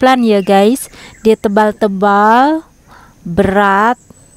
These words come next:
Ah, bila kita patahkan dalam dia macam ada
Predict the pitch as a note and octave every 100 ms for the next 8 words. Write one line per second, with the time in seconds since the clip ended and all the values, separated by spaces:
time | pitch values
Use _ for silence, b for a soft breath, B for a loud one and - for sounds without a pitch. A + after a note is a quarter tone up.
0 | _ _ - _ _ b b b b _
1 | F#3 F#3 F3 F3 E3+ F3+ G3+ G3 A3 G#3
2 | G#3+ A#3 A#3+ A#3 A3+ A3+ A#3 A3+ A3+ A#3+
3 | A#3 A#3 A3 G#3+